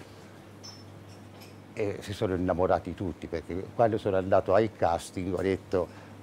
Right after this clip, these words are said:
eh, eh, la prima cosa che ho detto a Lamberto Sanfelice, alla direttrice del casting:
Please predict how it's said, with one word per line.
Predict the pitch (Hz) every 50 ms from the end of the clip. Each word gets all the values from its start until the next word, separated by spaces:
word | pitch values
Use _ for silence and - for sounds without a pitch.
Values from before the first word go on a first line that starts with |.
| - -
eh, | - 98
eh, | 95 - - - - - - - - - - - - -
la | 92 92
prima | - 120 107 104
cosa | - - 107 87 - - -
che | -
ho | 107
detto | 92 90 90 90 - - 101
a | 85
Lamberto | 87 82 82 85 98 98 85 - 92
Sanfelice, | 90 - 107 98 87 101 104 98 95 110 101 87 - 87
alla | 82 85 87
direttrice | 80 95 95 95 - 98 - 107 107 - - 107
del | 107 113 110 98
casting: | - 117 107 - - -